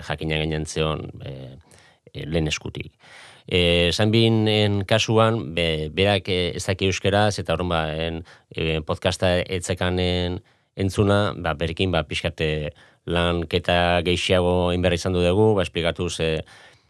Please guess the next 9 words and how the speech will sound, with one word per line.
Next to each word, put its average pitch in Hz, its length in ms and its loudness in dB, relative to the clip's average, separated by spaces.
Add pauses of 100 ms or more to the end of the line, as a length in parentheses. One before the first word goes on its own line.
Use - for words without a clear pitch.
(220)
claro, 90 180 2
da, 92 380 2 (260)
unibertsu 90 340 -2
dis-, 82 220 -2
distopiko 90 560 -2
bat, 101 400 2 (160)
e, 78 400 -4 (300)
hemendikan, 87 760 0
e, 85 80 2